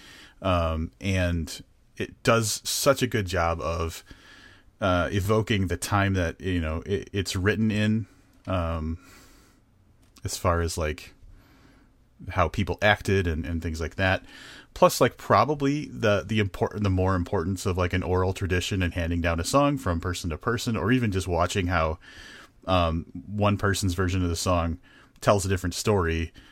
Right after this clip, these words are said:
from their perspective than it does from someone like the whites, the not whites, that type of thing. Um,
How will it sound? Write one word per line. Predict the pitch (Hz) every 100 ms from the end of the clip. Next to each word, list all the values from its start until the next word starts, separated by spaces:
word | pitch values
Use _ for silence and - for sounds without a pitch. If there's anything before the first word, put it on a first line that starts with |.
| - - _ _
from | 98 92
their | 107
perspective | 98 92 85 80 90
than | 87
it | 76
does | 82 82
from | - 82
someone | - 90 82 80 87
like | 87
the | -
whites, | 82 82 82 - - - _ _
the | -
not | 82 78
whites, | 80 76 - -
that | 64
type | 82 78
of | -
thing. | 80 78 - - - - - -
Um, | 104 95 98